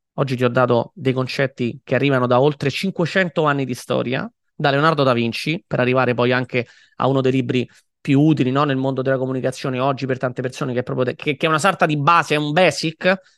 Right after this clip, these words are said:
Cioè, ci sono libri anche migliori eventualmente, ma è un basic, che è Dale Carnegie, Come trattare gli altri e farsi gli amici.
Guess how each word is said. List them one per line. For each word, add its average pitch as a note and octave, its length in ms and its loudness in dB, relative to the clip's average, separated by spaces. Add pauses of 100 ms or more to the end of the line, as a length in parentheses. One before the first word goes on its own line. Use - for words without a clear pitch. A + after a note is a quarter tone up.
Cioè, C#3+ 260 -4
ci - 200 -6
sono C#3+ 200 0
libri D3+ 240 2
anche D#3 240 0
migliori D#3 340 2
eventualmente, C#3+ 640 -4
ma D3+ 120 -2
è - 20 0
un D3 160 -2
basic, C3+ 540 -4 (340)
che - 100 0
è B2+ 40 0
Dale D3 180 4
Carnegie, B2 480 -2
Come B2 160 -2
trattare B2+ 340 -2
gli A#2+ 80 -2
altri A#2+ 200 -2
e - 20 -4
farsi - 300 -6
gli A2 40 -4
amici. A2+ 400 -8